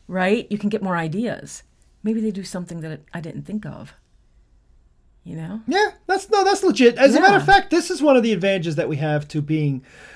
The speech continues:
Speaker 2: uh, particularly naughty people,
Speaker 1: Mm-hmm.
Speaker 2: because I do recall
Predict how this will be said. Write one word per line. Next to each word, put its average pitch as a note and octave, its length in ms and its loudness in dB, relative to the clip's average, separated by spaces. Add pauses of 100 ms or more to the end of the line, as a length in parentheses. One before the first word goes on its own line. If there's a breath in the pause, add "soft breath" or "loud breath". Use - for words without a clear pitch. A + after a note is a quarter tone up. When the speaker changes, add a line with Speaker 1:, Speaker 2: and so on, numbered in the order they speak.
(160 loud breath)
Speaker 2:
uh, D#3 420 -2
particularly F3+ 560 2
naughty F3 400 2
people, - 420 -10 (220 loud breath)
Speaker 1:
Mm-hmm. F#3 220 -4
Speaker 2:
because G3 260 4
I F#3+ 100 2
do A#3 280 6
recall D3+ 680 0